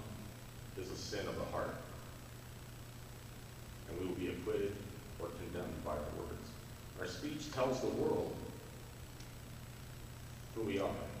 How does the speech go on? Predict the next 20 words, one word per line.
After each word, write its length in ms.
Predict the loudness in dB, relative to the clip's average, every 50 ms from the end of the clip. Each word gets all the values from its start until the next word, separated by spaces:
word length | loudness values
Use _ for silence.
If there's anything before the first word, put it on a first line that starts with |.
| -2 -2
Our 80 | -2
speech 340 | -2 -2 -2 0 2 2 2 2 2 4
tells 240 | 6 6 6 6 4
the 60 | 2
world 360 | 2 4 6 6 6 6 6 4
what's 200 | 4 4 4 2
in 80 | 2
our 140 | 2 2 2
hearts. 340 | 2 2 2 2 0 -2 -4 -4 -6 -6 -6 -6 -6 -6 -6 -6 -8 -8 -8 -8 -8 -8 -8 -8 -8 -8 -8 -6 -6 -8 -8 -8 -8 -8 -6 -6 -6 -6 -6 -6 -8 -8 -6 -4 -2
Are 60 | -2
we 80 | 0 0 0 2
negative? 420 | 2 2 4 4 4 4 2 2 0 -2 -2 -4 -6 -6 -6 -6 -6 -6 -4
Are 60 | -4
we 80 | -4 -2 -2 -2
angry? 380 | -2 -2 0 0 0 2 2 2 2 0 -2 -2 -4 -6 -6 -6 -6 -6 -8 -8 -6 -6 -6 -6 -6 -6 -8 -8 -6 -6 -6 -6 -6 -8 -8 -8 -6 -4
Do 60 | -4
we 100 | -2 0
look 240 | 2 4 4 4 4
for 100 | 4 4
the 140 | 4 4 4